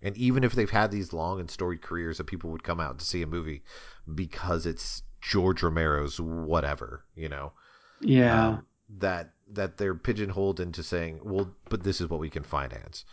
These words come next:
Speaker 1: We know we can, we can get you the production money for doing another zombie film."
Speaker 2: Yeah, they, he basically saw it, like, as his, his shortcut to being able to keep doing work. Um,
Speaker 1: Which, uh, which it makes it a, a, a shame. I,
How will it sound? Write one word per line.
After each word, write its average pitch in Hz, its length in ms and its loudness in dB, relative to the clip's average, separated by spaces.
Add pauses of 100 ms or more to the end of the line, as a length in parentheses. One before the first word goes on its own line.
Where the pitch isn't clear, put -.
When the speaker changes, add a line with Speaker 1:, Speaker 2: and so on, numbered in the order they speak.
(180)
Speaker 1:
We 107 140 0
know 104 160 6
we 101 140 4
can, 95 280 -2
we 104 140 -2
can 92 180 -4
get 85 320 -2
you 82 380 -2 (320)
the 98 100 2
production 85 480 2
money 76 400 -4 (240)
for 78 460 0
doing 78 360 -2
another 73 300 -2
zombie 62 340 -6
film." 52 380 -10 (1200)
Speaker 2:
Yeah, 127 400 10
they, 139 200 12
he 147 80 12
basically 151 340 12
saw 131 260 10
it, 120 60 6
like, 120 220 4
as 123 180 4
his, 117 440 0
his 131 280 6
shortcut 127 440 6
to 120 100 2
being 120 220 4
able 123 180 4
to 131 40 2
keep 127 220 2
doing - 220 4
work. - 320 2 (240)
Um, 107 360 6
Speaker 1:
Which, 127 220 2
uh, 107 400 -4
which 104 220 -4
it 92 100 -8
makes 92 300 -8
it 76 100 -8
a, 67 200 -8 (540)
a, 87 100 -10 (220)
a 80 80 -8
shame. 65 520 -14
I, 95 100 -4